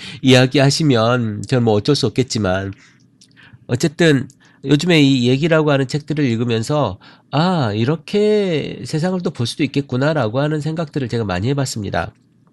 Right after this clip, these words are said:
우리가 살면서 많이 깨달아야 되는 부분인 것 같기도 하고, 또한 제가 어제 어쩌면 이 방송을 듣는 분 중에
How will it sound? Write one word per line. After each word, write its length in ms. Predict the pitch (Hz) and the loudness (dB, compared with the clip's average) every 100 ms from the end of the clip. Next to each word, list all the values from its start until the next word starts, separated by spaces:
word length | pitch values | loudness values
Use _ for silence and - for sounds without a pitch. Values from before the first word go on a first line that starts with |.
| _ - | _ 0
우리가 260 | 147 185 | 2 2
살면서 1040 | 165 180 208 208 185 151 131 143 151 131 127 - - - | 2 0 2 2 2 2 2 2 0 -2 -8 -20 -20 -12
많이 760 | - - 135 147 147 170 180 _ _ - | -8 -2 2 4 4 4 0 _ _ -6
깨달아야 500 | 143 147 220 233 208 | -2 2 4 4 4
되는 260 | 156 156 | 2 0
부분인 1000 | 127 117 139 139 135 131 131 120 123 156 | 0 2 4 4 4 2 0 0 2 2
것 120 | 156 | 0
같기도 420 | 143 113 - 131 123 | -4 -4 -2 0 0
하고, 580 | 160 160 104 110 104 76 - _ _ - - - | 0 2 4 4 2 -4 -14 _ _ -20 -10 2
또한 500 | 190 185 139 147 139 | 4 6 4 0 -2
제가 520 | 104 110 151 147 143 - - - - | -2 0 2 0 -2 -12 -20 -12 0
어제 500 | 113 123 131 131 185 _ _ _ _ | 0 2 2 2 -2 _ _ _ _
어쩌면 560 | 131 143 240 202 104 82 _ | 0 4 6 6 4 0 _
이 140 | 143 170 | -2 0
방송을 500 | 120 135 156 202 170 | 2 2 4 4 4
듣는 440 | 139 165 196 180 | 4 4 4 2
분 180 | 180 160 | -2 -2
중에 600 | - 135 139 120 190 | 0 4 4 4 2